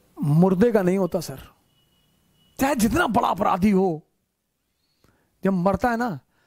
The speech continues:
तो दुखी होते हैं लोग। तुम्हें पता करना है कि तुम जिंदा हो कि नहीं।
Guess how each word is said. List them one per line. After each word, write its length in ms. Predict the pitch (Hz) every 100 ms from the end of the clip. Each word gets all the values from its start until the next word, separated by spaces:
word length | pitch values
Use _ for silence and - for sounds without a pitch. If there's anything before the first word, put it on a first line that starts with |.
| _ _ _ -
तो 100 | 175
दुखी 300 | 139 180 240
होते 280 | 151 139 165
हैं 80 |
लोग। 180 | 135 - _ _ _ _ _ _ _ _ _ _ _ _ _ _ _ _ _ _ _ _ _ _ _ _ _ _ _ _ _ _ _ _ _ _ _ _ - -
तुम्हें 180 | 262 302
पता 220 | 294 359
करना 220 | 359 349
है 60 | 349
कि 80 |
तुम 160 | 359 339
जिंदा 300 | 247 269 311
हो 140 | 277
कि 100 | 269
नहीं। 200 | 240 160